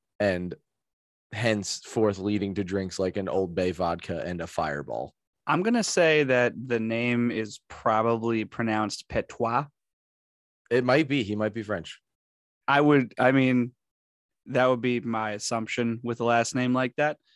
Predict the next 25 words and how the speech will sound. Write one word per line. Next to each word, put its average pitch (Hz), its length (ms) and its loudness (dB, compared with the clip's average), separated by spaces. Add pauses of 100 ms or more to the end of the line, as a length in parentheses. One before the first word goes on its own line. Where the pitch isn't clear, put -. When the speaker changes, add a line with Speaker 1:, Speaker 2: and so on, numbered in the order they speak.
(340)
Speaker 2:
Um, 123 500 4 (680)
and 160 200 2
it 151 120 -4
started 240 680 2
at 196 200 2 (140)
the 156 320 -8
King 269 400 2
Cole 262 400 0
Room 127 520 -2
in 139 320 0
New 123 280 0
York's 185 600 0
Saint 170 380 -2
Regis 170 520 0
Hotel, 147 640 -2 (1300)
Speaker 1:
Hmm. 107 60 -8
Speaker 2:
circa 147 220 -2
nineteen 147 360 0
sixty-four. - 540 -10 (960)
Speaker 1:
Celery 180 600 0
stalk 139 480 0
and 120 160 0
a 113 80 4
lemon 104 500 2
wedge. 78 300 -4